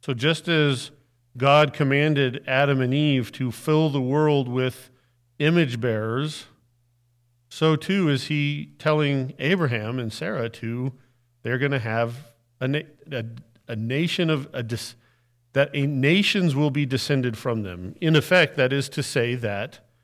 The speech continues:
more image bearers that God has ordained to do his service.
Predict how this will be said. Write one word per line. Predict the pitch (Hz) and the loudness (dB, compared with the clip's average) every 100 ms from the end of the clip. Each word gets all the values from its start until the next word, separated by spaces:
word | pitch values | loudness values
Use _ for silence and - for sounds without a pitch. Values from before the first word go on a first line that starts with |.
| _ _ _ _ _ _ _ _ _ _ _ _ _ _ | _ _ _ _ _ _ _ _ _ _ _ _ _ _
more | 113 123 143 165 160 160 - | -2 2 2 4 2 0 -2
image | 156 170 156 113 110 | 0 2 2 0 -4
bearers | 104 95 104 127 139 - - _ _ | -4 -4 -6 -8 -8 -12 -18 _ _
that | - 117 107 | -8 -8 -2
God | 123 139 143 | 2 4 4
has | 123 123 123 123 - | 2 0 0 -4 -8
ordained | 127 120 110 135 165 107 113 117 | -8 -6 -4 -4 -4 -6 -8 -12
to | - 120 | -16 -14
do | 117 123 131 | -8 -4 -4
his | 113 113 110 | -4 -6 -10
service. | - 147 190 90 69 - - - | -10 -10 -10 -12 -16 -18 -20 -20